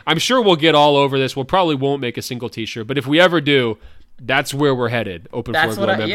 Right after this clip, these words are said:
Speaker 2: yeah, absolutely. And I, look, I wear t-shirts almost every day of my life, so I probably would wear these. I mean, that's like, like, I got a free Celtics shirt, um,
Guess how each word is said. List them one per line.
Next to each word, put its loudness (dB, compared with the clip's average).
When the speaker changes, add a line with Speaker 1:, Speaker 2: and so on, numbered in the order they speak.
Speaker 2:
yeah, -6
absolutely. -6
And -4
I, -6
look, -4
I 2
wear 0
t-shirts -10
almost -4
every -6
day -6
of -6
my -10
life, -8
so -8
I -2
probably -4
would -8
wear -2
these. -12
I -10
mean, -8
that's -8
like, -8
like, -8
I -4
got 0
a -2
free -8
Celtics -6
shirt, -10
um, -6